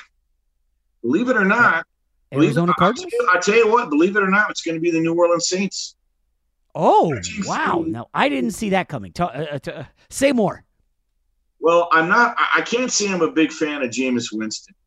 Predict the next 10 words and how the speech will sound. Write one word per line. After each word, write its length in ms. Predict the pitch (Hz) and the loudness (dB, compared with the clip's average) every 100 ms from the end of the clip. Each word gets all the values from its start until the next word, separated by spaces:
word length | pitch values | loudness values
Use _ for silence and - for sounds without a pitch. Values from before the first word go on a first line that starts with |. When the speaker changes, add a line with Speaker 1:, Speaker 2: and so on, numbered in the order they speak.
| _ | _
Speaker 1:
okay? 460 | 104 127 120 117 117 | -8 -2 0 0 -4
Uh, 220 | 123 117 113 | -8 -6 -4
he's 160 | 123 | -4
twenty-eight 500 | - 185 190 170 160 | -4 -4 0 0 0
and 80 | 131 | -4
forty-two, 800 | - 156 151 131 143 131 131 123 _ _ _ _ _ | -4 0 0 0 -2 0 0 -4 _ _ _ _ _
uh, 240 | 104 107 104 | -10 -8 -6
as 140 | - 107 | -6 -6
a 40 | |
starter. 680 | - - 143 143 135 131 | -6 0 4 4 2 0